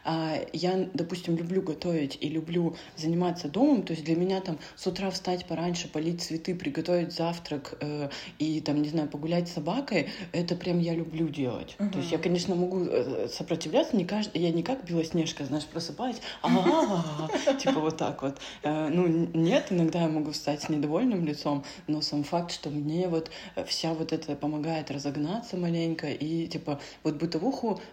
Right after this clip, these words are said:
Speaker 1: э, я бы могла, допустим, делегировать из бытового, там, мытье окон, ну, что-то, типа, тяжелое такое.
Speaker 2: Мгм.
Speaker 1: Вот. А, м, так скорее нет. Но я знаю, что много кто такие говорят: «Я хочу, там, у меня много встреч, у меня там много то-то».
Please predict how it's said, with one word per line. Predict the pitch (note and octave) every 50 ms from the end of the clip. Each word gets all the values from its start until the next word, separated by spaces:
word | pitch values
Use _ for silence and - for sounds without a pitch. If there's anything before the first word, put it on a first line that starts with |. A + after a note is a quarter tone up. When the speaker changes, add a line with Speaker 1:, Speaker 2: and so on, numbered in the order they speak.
| -
Speaker 1:
э, | - - - - - - -
я | D#3+ G3+ G#3+
бы | G#3+ A3
могла, | G#3 G3 G3 F#3+ G3 G3+ G3+
допустим, | G3 F3 F3 F#3 G3 - - E3+ D#3+ D#3 - -
делегировать | - F3 E3+ E3 E3 F3+ F#3+ F#3 F3+ E3+ E3 D#3+ - -
из | - D#3+
бытового, | D3+ - E3 - E3 D#3+ E3+ F3 E3+
там, | E3+ D#3 C#3 C#3 - -
мытье | D#3+ D#3+ - - C#4+ C#4
окон, | G3+ D3 C#3 C#3 C3+ C3+ - C3+ B2+ D#3+ E3+ - - - _ - -
ну, | G3+ G3 E3
что-то, | - - - G#3 - -
типа, | - - E3 E3+ - -
тяжелое | - - F3 E3+ E3 D#3+ C3+ B2 A#2+ - - -
такое. | - - - G#3+ G#3+
Speaker 2:
Мгм. | G3+ F#3+ F#3 F3 E3+ E3+ E3+ E3+ F3+ -
Speaker 1:
Вот. | - C#3 C3+ C3+ C3 C3 - - - - - - - -
А, | C3 C#3+ D3 D3 D3 D3 D3 C#3+ C#3+ C#3+ C#3+ C#3+ C#3 - - -
м, | - D2+ - - - - - -
так | - E3+ F3 F3 - -
скорее | - - - E3 F3 F3+ F3+ F3+ F3
нет. | F3 E3+ C#3 A#2 - - -
Но | D#3+ E3
я | E3+ E3
знаю, | E3 E3 F3 A#3+
что | C4 - G#3
много | F#3 E3+ E3+ E3+ G3+ - B3+
кто | - - - F3
такие | F3 - - F3 D#3+
говорят: | D#3 E3 D#3 D3 -
«Я | E3 G3+
хочу, | B3+ - G3+ F3 - - G#3+ G#3
там, | G3+ F#3+ F3 F3 - - - -
у | E3
меня | D#3+ D#3
много | D#3 D#3 D#3 C#3+ E3
встреч, | E3 - - - D#4 D#4+ D#4+ -
у | F#3
меня | F3 E3+ E3
там | - D3 D3
много | D3+ D3+ C#3+ D#3+ E3
то-то». | - C#4 C#4 - G#3+ F#3+